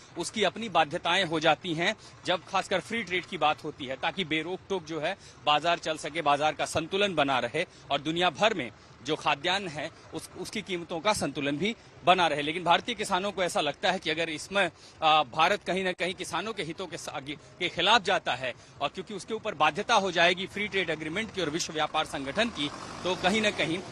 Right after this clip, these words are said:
सब्सिडीज उसकी कम हो जाएंगी, सरकार से किसानों को जो मदद मिलती है वो कम हो जाएगी और इसीलिए उसके खिलाफ किसान जो है सड़कों पर ट्रैक्टर मार्च निकाल रहे हैं। हालांकि ज्यादातर देश के किसानों को, या यूं समझिए कि शायद पंचानवे प्रतिशत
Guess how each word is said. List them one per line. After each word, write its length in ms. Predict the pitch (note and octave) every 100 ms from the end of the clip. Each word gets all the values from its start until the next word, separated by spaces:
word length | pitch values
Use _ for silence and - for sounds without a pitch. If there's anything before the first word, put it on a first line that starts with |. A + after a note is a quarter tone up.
| - -
सब्सिडीज 600 | - G#3 - B3+ C4 A3
उसकी 220 | - A3
कम 200 | G3 E3+
हो 120 | F3
जाएंगी, 400 | D3 C3+ A#2+ A2 - - -
सरकार 440 | G#3 E3+ G3 G#3
से 120 | A3
किसानों 400 | - F#3 F3 G3
को 120 | G#3
जो 120 | D3+ C3+
मदद 280 | D#3+ A#3+
मिलती 360 | G#3+ F#3+ - E3+
है 140 | F3 F#3+ - - C#3
वो 140 | A#3+
कम 200 | - F3+
हो 180 | D#3+ C#3+
जाएगी 420 | C3 G#2 A2+ A#2 - - C#3+
और 100 | F3
इसीलिए 460 | B3+ B3+ E3+ C#3+ - - G#3+
उसके 280 | - C4+
खिलाफ 380 | A#3+ F#3+ F#3 G3 - - - -
किसान 340 | F3 G3+ F3+
जो 120 | E3 D#3
है 160 | G3+
सड़कों 400 | A3 E3 C#3+ F#3+
पर 160 | F3+ G#3+
ट्रैक्टर 380 | D#3+ D3 F3+ E3
मार्च 260 | D#3+ D#3+
निकाल 300 | D#3+ C#3+ C3
रहे 140 | B2 A2+
हैं। 180 | A2 - - -
हालांकि 400 | E3+ G#3+ A3 A#3+ - - -
ज्यादातर 400 | E3 E3 A#3 A#3
देश 220 | F#3 G#3 -
के 120 | A3
किसानों 400 | F#3+ F#3 E3 F#3+
को, 120 | G3
या 100 | F3+
यूं 160 | F3 G#3+
समझिए 320 | G3+ F3 A3+
कि 80 | -
शायद 220 | G#3 G#3+
पंचानवे 460 | E3 G3+ E3+ G#3
प्रतिशत 520 | A#3 F3+ - F#3 A#3